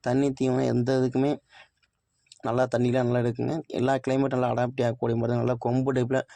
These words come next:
இது நல்லா பெரிய மாடு தாங்க. சின்ன மாடு நல்லா மிகப்பெரிய மாடுங்க. இந்த மாட்டினுடைய விலை பார்த்தீங்கன்னா, அறுபத்தி ஒன்பது ரூபா விலை சொல்லியிருக்கிறேங்க. நம்ம விலை அனுசரிச்சு கொடுக்கலாங்க. நல்லா சுழி சுத்தமான மாடு தாங்க.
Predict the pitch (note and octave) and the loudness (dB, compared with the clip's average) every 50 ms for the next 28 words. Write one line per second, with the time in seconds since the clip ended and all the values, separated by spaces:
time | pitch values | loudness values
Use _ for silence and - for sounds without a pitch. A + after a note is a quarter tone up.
0 | - - - - _ - - D#3 D#3 D#3 F#3 G3+ - - C3 C3+ E3 F3+ D#3+ C#3 | -20 -20 -20 -20 _ -4 -2 0 0 2 0 0 0 0 0 2 2 2 2 2
1 | B2 B2 A#2 B2 A#2 A#2 A#2 - - C3 D3 D#3 D3 C3 B2 C3+ C#3 B2 A#2+ C3 | 2 0 0 -2 -2 -2 -2 -2 0 0 2 2 2 2 0 0 0 0 0 2
2 | C3+ B2 A#2 A#2 A#2 C#3 C#3 _ - C#3+ C#3 D3 D#3 C#3+ B2 A#2+ A#2+ A#2+ B2+ D3+ | 2 2 2 2 0 0 -2 _ -2 0 2 2 2 2 2 0 0 0 -2 -2
3 | F#3 _ - - - _ _ - - - - - - - C3+ C#3 C#3+ E3+ F3 F3 | -4 _ -14 -20 -20 _ _ -20 -20 -20 -20 -14 -8 -4 -2 0 2 2 2 2
4 | F#3 F#3 F#3 F3+ E3+ D3 B2 B2+ C3+ C#3+ C3+ C3+ B2 A#2 B2+ C3+ C#3 B2+ - A#2+ | 0 0 0 0 2 2 2 2 2 0 0 0 -2 0 0 -2 0 0 0 2
5 | C3 C#3+ D#3+ E3 D3+ _ - - D#3+ F3+ - - - A#2+ A#2 B2+ B2+ C3 B2+ B2+ | 2 2 2 0 -2 _ -4 -2 -2 -2 -2 -2 -2 -2 0 0 2 2 2 2
6 | C3+ C#3 A#2+ A#2 A#2 B2+ A#2+ - - A2+ A#2 B2 B2+ A#2 A#2+ A#2 A2+ A#2 C#3+ G3+ | 2 2 2 0 0 -2 -2 -2 -2 0 2 2 0 2 0 0 0 0 -2 -4
7 | - _ _ - _ _ _ _ - - - _ _ - C3+ C#3 D3+ D#3+ D#3+ C#3 | -6 _ _ -20 _ _ _ _ -20 -20 -20 _ _ -4 -2 0 0 2 2 2
8 | C3 C#3+ D3+ C3+ A#2+ B2 C3 B2+ C#3+ C3+ B2+ - C3+ B2+ - A#2 A#2 A#2 - A#2 | 2 2 2 2 2 0 0 2 0 0 0 0 -4 -2 -2 0 0 0 0 0
9 | A2+ A2+ A#2 C3+ E3+ F#3+ - _ _ - - _ _ _ _ _ _ _ _ _ | -2 0 0 0 -2 -2 -4 _ _ -20 -20 _ _ _ _ _ _ _ _ _
10 | _ _ _ _ _ _ _ _ _ - - _ - C3 C#3+ E3 D#3+ - - D3 | _ _ _ _ _ _ _ _ _ -20 -18 _ -6 -4 -2 -2 -2 -2 -2 0
11 | D#3 D#3 D3+ - - C#3+ C#3+ C#3+ C#3+ C#3+ C3+ A#2+ A#2 A#2 A#2 A#2 A#2 A#2+ | 0 -2 -2 -4 -4 -2 0 0 2 2 2 2 2 0 0 0 -2 -2